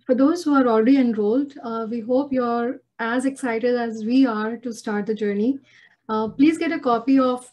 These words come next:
Bhagavad Gita as it is and start reading the introduction section. Even if you don't understand everything fully, it's okay. Uh, you will get a good understanding in the class.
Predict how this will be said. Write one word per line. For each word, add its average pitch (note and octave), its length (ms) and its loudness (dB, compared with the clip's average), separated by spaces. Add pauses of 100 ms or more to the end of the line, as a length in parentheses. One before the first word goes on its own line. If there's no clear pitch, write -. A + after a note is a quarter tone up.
Bhagavad A3+ 320 -6
Gita B3 220 -4
as G#3+ 240 -4
it G#3 120 -8
is E4 340 -4
and G#3+ 300 -2
start A3 520 -6
reading A#3 240 2
the A#3 100 2
introduction G#3+ 560 -2
section. C4 480 -8 (440)
Even D4 180 4
if F4+ 100 -2
you F4 120 2
don't C#4 220 6
understand D4 480 4
everything C#4 420 2
fully, C4+ 360 -2
it's G#3+ 200 -8
okay. B3+ 420 -4 (100)
Uh, A3+ 260 -8
you A#3 140 -2
will B3+ 140 2
get C4 280 2
a A#3 80 -2
good A3+ 180 0
understanding A3 680 -4
in A3 80 -2
the G3 80 -4
class. - 600 -20